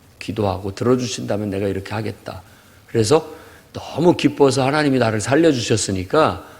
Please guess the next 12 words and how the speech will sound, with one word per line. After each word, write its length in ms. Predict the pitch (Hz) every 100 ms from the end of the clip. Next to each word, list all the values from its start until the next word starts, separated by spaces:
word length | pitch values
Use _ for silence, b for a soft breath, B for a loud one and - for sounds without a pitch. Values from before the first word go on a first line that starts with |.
| B
내가 180 | 135 139
서원한 540 | - 196 202 185 151
대로 240 | 123 139 185 - - -
이행하겠다."라고 2250 | 101 101 98 92 90 90 - 85 80 - - _ _ _ _ _ _ _ - - -
하면서 760 | 92 107 113 85 104 135 92 - B B B B B B -
이 180 | 110 104
여기에서의 760 | 117 120 131 127 120 117 110
서원은 560 | 104 135 127 110 107 98
특히, 640 | - - - 113 104 139 B B B B B _
어, 160 | - 85 98
감사제, 680 | - 110 110 104 95 80 - - - -
희생제사, 1300 | 139 131 139 110 101 92 - 92 90 92 78 76